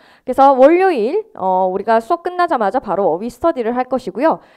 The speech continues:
여덟 시간의 수업 동안 저는 여러분과 함께 문법과 독해를 꼼꼼하게 공부를 할 겁니다. 그래서 아까도 말씀드렸듯이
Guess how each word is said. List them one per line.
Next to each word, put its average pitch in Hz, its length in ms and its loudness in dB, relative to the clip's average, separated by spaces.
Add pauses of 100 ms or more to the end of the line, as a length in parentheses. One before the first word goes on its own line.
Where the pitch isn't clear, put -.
(160)
여덟 247 280 2
시간의 302 420 -8
수업 320 260 -8
동안 359 500 -2
저는 226 320 -2
여러분과 196 400 0
함께 330 520 -2 (200)
문법과 294 720 -2
독해를 262 760 -2
꼼꼼하게 240 520 -4
공부를 185 320 -8
할 202 80 -4
겁니다. 165 440 -6 (260)
그래서 302 280 2 (200)
아까도 302 320 -2
말씀드렸듯이 240 800 -4